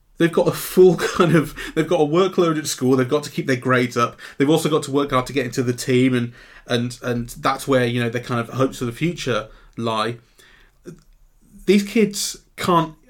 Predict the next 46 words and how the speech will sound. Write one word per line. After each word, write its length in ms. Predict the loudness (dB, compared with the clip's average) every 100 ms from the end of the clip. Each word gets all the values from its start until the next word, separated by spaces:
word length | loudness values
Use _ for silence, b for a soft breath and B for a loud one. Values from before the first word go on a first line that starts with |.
| -4
afford 800 | -2 -2 2 4 6 6 4 2
lives 400 | 0 2 2 0
even. 180 | 0 0
There's 200 | 0 2
one, 380 | 2 4 2 2
there's 220 | 0 2
t-, 180 | -2 0
there's 140 | -2
talk 260 | 2 2 2
of 120 | 0
one 300 | 2 2 2
friend 400 | 0 0 0 -2
that 100 | -4
one 140 | -2 0
of 80 |
the 60 | -2
kids 300 | -4 -4 -4
has 280 | -8 -8 -4
outside 400 | -6 -4 -4 -4
of 80 | -6
school. 380 | -8 -8 -8 -18 b b b b b
That's 320 | -2 -2 0
it. 280 | 0 0 -4 b b b
Like, 120 | -6 -2
these 160 | 0
kids 240 | 0 -2 0
live 320 | 4 6 6
at 120 | 0
school. 460 | -2 -6 -6 -6 -10 B -2
They 200 | 2 2
are, 420 | 2 -2 -4 -6 _ b b b _
the 160 | 0 4
amount 240 | 4 2
of 140 | 0
pressure 320 | 0 0 0 0
being 220 | 0 0
put 200 | -2 -2
on 140 | -4
a 20 |
sixteen-year-old 840 | -2 -4 -4 -2 0 2 2 0 -2
kid 240 | -6 -6
for 80 | -6
the 100 | -10
future. 420 | -8 -8 -6 -6
Like, 200 | -2 -2
every, 360 | 0 0 0 -2